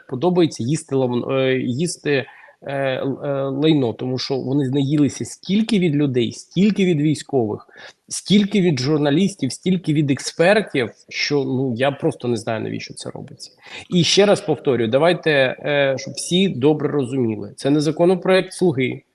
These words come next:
це не законопроект уряду, це законопроект Офісу Президента, який просто подали через, е, інший суб'єкт, е, законодавчої ініціативи.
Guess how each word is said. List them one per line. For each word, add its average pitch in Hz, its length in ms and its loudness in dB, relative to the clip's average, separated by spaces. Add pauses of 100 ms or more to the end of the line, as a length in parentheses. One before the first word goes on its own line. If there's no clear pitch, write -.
(320)
це - 120 -12
не 127 80 2
законопроект 165 800 0
уряду, 120 560 -2
це 131 160 -4
законопроект 131 1040 -2
Офісу 117 380 -8
Президента, 104 560 -8
який 113 280 -4
просто 120 320 -6
подали 120 520 0 (400)
через, 117 520 -4
е, 104 380 -4
інший 117 400 -4
суб'єкт, 110 600 -8
е, 104 200 -4
законодавчої 101 600 -10
ініціативи. - 460 -14